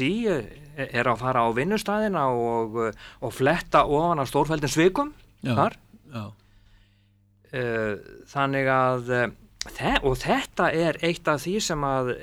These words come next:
Speaker 1: eh, <clears throat> veldur því núna að norska verkalýðshreyfingin er að taka við sér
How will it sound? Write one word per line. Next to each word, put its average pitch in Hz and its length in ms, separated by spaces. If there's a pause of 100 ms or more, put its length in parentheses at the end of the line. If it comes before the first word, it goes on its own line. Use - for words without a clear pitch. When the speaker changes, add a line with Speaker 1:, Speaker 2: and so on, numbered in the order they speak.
Speaker 1:
eh, 117 280 (140)
<clears throat> 143 220
veldur 143 400
því 143 160
núna 156 420
að 123 300 (1300)
norska 190 480
verkalýðshreyfingin 131 1040
er 123 400
að 107 320 (120)
taka 120 280
við 202 160
sér - 240